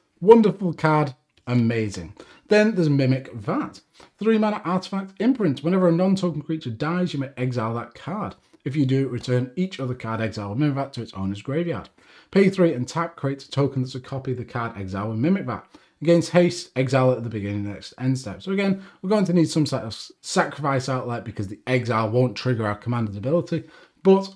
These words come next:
being able to make a token copy of our commander whenever we want is amazing. And what you'll find with Mimic Vat is, yeah, we can put our commander on it. That's okay. But eventually, someone's Ulamog is going to die or something like that. It's gonna go to a graveyard and you're just like,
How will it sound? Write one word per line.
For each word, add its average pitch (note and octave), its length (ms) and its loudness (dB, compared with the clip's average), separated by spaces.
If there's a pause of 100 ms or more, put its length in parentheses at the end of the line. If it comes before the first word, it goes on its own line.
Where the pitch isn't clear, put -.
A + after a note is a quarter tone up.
being G3 200 6
able F3 180 6
to D#3 100 2
make D3 180 4
a B2+ 40 -2
token E3 400 8
copy C3+ 240 -6
of A#2+ 80 -2
our A2+ 80 -6
commander A#2+ 320 -2
whenever D#3 340 4
we D3 140 2
want C3+ 340 -2
is G#2+ 80 -4
amazing. A2+ 480 -2 (340)
And F3+ 280 6
what B3 180 4
you'll A3+ 140 0
find G3 320 0
with D#3 160 2
Mimic E3 320 2
Vat E3 260 -2
is, B2+ 300 0 (280)
yeah, C#4+ 240 2
we F#3 100 -2
can F3 120 -2
put E3+ 120 4
our A#2+ 120 4
commander B2 460 2
on C#3+ 100 2
it. D#3+ 120 -4 (340)
That's - 180 -2
okay. F#3 540 2 (260)
But B3+ 380 6
eventually, E3+ 800 2 (200)
someone's G#3 420 4
Ulamog E3+ 680 6
is G#2+ 100 -4
going A#2 240 4
to A2+ 100 -4
die G2 380 -2
or G#2 180 -2
something D#3+ 480 4
like B2+ 340 -2
that. D3+ 220 -2
It's G#2+ 120 -10
gonna D3+ 160 2
go C#3 160 2
to C3 160 -6
a B2 40 -4
graveyard C3 220 -2
and B2 100 0
you're B2+ 120 -2
just A2 100 -8
like, B2+ 160 -4